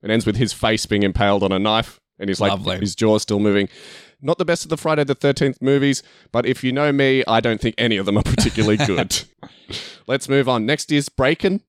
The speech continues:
Speaker 1: the, uh, the breakdancing movie.
Speaker 2: Right.
Speaker 1: And Breakin' two, Electric Boogaloo, came out the same year.
Speaker 2: <laughs>
Speaker 1: Both of them came out in nineteen eighty-four. And let's not, we just found out before we started recording this, uh, episode that Jean-Claude Van Damme,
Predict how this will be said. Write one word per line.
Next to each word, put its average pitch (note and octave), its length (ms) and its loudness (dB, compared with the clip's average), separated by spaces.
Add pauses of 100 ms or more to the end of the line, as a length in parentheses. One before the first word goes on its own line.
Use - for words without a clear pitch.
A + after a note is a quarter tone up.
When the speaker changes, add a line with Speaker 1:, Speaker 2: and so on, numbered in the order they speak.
(140)
Speaker 1:
the, B2 360 4
uh, A#2 460 4
the A#2 460 2 (180)
breakdancing D3+ 560 0
movie. F3 360 2 (400)
Speaker 2:
Right. A2 160 -4
Speaker 1:
And D3+ 120 0
Breakin' D3+ 400 -2
two, A#3 380 2
Electric F3 340 0
Boogaloo, F#3+ 360 2
came F3+ 180 0
out F#3+ 140 0
the G3 60 2
same G#3 340 0
year. A#3+ 260 2 (280)
Speaker 2:
<laughs> F#3 300 -4
Speaker 1:
Both G3 200 0
of F#3 80 -2
them F3+ 120 0
came E3 260 0
out D3 160 0
in D3 120 0
nineteen C3 320 0
eighty-four. C#3 640 2 (240)
And C3 320 0
let's C#3 260 0
not, C3+ 200 0
we D#3 100 0
just D#3 200 -4
found D#3+ 200 2
out D#3 100 -2
before C3+ 240 0
we C3 100 2
started B2 240 0
recording B2 480 0
this, - 340 0
uh, A2+ 180 2
episode A2+ 580 2
that A2+ 220 2
Jean-Claude C3 460 0
Van D3 200 2
Damme, D3+ 420 0